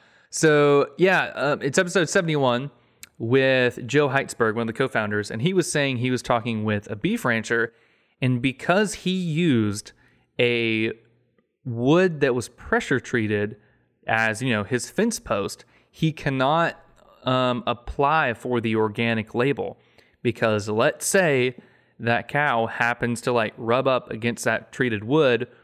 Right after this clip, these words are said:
or that treated chemical goes into the grass right by it and the cow eats it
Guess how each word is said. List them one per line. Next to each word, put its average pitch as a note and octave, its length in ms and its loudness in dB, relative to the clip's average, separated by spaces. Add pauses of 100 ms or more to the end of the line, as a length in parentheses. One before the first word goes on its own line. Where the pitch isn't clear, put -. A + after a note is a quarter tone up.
(140)
or A2+ 640 2
that A#2 300 -4
treated B2+ 380 -2
chemical C3 420 -2
goes A#2 260 0
into A#2 160 -2
the A2+ 80 0
grass A#2 480 0
right A2 400 -2
by A#2+ 220 0
it G#2 220 -2
and G#2 120 -6
the G2+ 60 -6
cow C#3+ 320 0
eats G2 240 -6
it G#2+ 240 -4